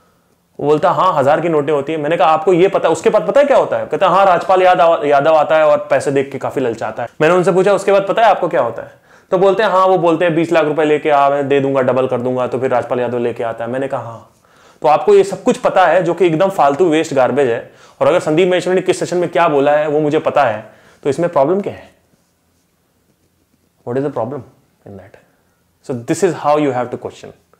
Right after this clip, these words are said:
Now, जो चीज मेरी जिंदगी में काम कर दे रही है वो चीज मुझे पता है,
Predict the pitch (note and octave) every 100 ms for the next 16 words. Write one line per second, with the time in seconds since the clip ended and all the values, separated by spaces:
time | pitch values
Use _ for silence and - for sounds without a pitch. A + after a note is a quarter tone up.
0 | _ _ _ _ _ _ - C3+ F3 G3
1 | - - _ _ _ _ - B2+ A#3 B3+
2 | C4 B3 B3 G3+ F#3+ G#3+ B3+ B3+ B3+ -
3 | G3 A#3+ A#3+ G3 C#3+ D#3+ D#3 C3+ A#2 A2
4 | E3 C#3+ G#3+ A#3 G3+ G3 F#3+ - G#2+ -